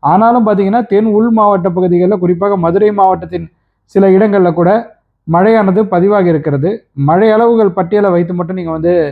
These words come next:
ஒரு கன்க்ளூஷனுக்கு வராதீங்க. இப்ப இதுல சொல்லி இருக்கக்கூடிய இடங்களை தவிர்த்து வேறு சில இடங்களிலும் மழையானது பதிவாகி இருக்கும். ஏன்னா, வாடிப்பட்டியில ஏழு மில்லிமீட்டர் அளவு மழை அப்படிங்கிற மாதிரி தான்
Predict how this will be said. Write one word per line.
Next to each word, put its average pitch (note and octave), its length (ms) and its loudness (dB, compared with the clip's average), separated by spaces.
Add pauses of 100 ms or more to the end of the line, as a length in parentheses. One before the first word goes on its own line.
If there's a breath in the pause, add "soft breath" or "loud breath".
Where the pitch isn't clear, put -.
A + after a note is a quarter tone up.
(460)
ஒரு C#3+ 140 -2
கன்க்ளூஷனுக்கு F#3 600 0
வராதீங்க. D3+ 400 0 (280)
இப்ப D#3 220 -4
இதுல D#3+ 200 2 (340)
சொல்லி F#3 240 0
இருக்கக்கூடிய G3 440 2
இடங்களை F3+ 280 0 (100)
தவிர்த்து E3+ 380 0
வேறு F3+ 200 -2
சில F3 180 0
இடங்களிலும் F3+ 440 -2
மழையானது E3 460 0
பதிவாகி D#3 320 -2
இருக்கும். C#3 220 -18 (440)
ஏன்னா, D#3+ 120 2 (100)
வாடிப்பட்டியில F#3+ 540 0 (100)
ஏழு F#3+ 200 0
மில்லிமீட்டர் F#3+ 380 -2
அளவு F3 240 0
மழை F3 240 0
அப்படிங்கிற E3 380 -4
மாதிரி D#3+ 180 -6
தான் A3+ 160 0